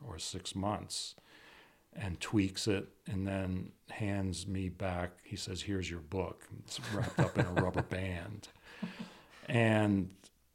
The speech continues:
it's sometimes, it's bits and pieces. It's prints, work, little eight-by-ten work prints and little sections from the Xerox, the Scotch tape Xerox. And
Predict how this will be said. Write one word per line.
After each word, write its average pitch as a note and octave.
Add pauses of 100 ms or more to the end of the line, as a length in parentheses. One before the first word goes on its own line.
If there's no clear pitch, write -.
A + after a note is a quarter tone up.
(180)
it's G#2
sometimes, G#2+
it's -
bits A2
and F2+
pieces. G#2+
It's -
prints, -
work, F#2+
little G2+
eight-by-ten F#2
work F#2+
prints F#2
and F2+
little F#2
sections F2+
from F#2
the F2
Xerox, E2+
the -
Scotch -
tape F#2
Xerox. E2 (800)
And G#2+